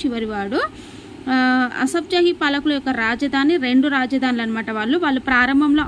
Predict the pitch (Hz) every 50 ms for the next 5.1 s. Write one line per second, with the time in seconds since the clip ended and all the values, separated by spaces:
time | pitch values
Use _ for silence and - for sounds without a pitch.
0 | - 233 233 247 240 247 262 269 269 277 240 - 254 247 233 226 254 214 254 240
1 | 240 240 226 247 240 - 240 220 220 - 240 233 233 240 247 247 262 240 226 226
2 | 220 226 226 - 247 233 226 226 226 233 277 480 554 554 - - - - - -
3 | 302 294 302 302 311 - 359 370 311 294 247 247 220 254 277 269 269 277 262 247
4 | 240 226 214 233 226 233 233 233 226 220 240 233 226 214 208 208 208 208 220 240
5 | 330